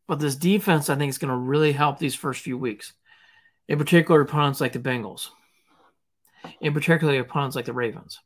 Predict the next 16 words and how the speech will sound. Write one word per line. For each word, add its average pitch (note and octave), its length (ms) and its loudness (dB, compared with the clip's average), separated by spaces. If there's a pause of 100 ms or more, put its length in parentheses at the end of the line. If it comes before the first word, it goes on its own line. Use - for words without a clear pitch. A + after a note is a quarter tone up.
(960)
And C3+ 100 -2
then C3 80 0
you C3 80 0
got A#2 100 0
sandwiched C3 280 -2
in B2+ 100 -4
between B2+ 500 -6 (480)
the - 80 -6
Steel-, B2+ 640 -2 (140)
the E3+ 220 -4
Steel-, C3+ 500 -2
the D3 140 -10
Steelers C#3 720 -4
and B2 240 -8
the A#2+ 180 -12
Titans. - 460 -10